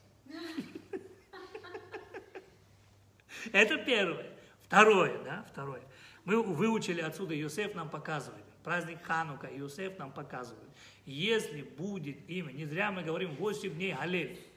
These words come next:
Там только имя Всевышнего, только имя, да, Юд Кей, Вав Кей, написано больше, чем пятьдесят шесть раз в Галель. Это каждый день. А ещё другие имена Бога там вообще. Весь Аллель мы восхваляем, каждое третье слово имя Бога.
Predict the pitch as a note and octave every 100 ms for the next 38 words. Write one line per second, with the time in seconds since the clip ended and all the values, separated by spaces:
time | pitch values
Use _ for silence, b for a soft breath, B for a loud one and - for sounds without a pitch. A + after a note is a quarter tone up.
0 | B B - F3 F3 F3 B3+ C4 B3 F#3
1 | D#3+ A3 A#3 A3 D3 C3+ - E3 C4 G3
2 | D#3+ B2+ A#2 - - A3+ A3 - F#3 E3+
3 | C3 D3 F3+ F#3+ F#3+ - F3+ D#3+ C#3 E3+
4 | - A#3 C4 B3+ B B - - B3 A#3+
5 | F#3+ D3 C3+ G#3 - D3+ E3+ D#3+ D#3+ F#3
6 | F3+ - E3 E3+ E3 - - - - A#2
7 | C#3 E3 E3+ - - - - B B -
8 | C#3 F3 F#3 F3 E3 F3+ D#3+ F3+ D3+ -
9 | B2+ C#3+ F#3 F#3 F3+ G#3 G3 F#3+ F#3+ F#3
10 | G3 F#3 F3+ F3+ E3 G#3 D#3+ - - -
11 | - - _ b b b - - - -
12 | _ F3+ A#3 F#3 F3+ A3+ G#3+ F3+ F3 F3+
13 | G#3 G3+ F3+ G#3 F3+ E3 G3+ G3 E3+ G#3
14 | G#3 G#3 G#3 F3+ F3+ A#3+ A3 F3 B2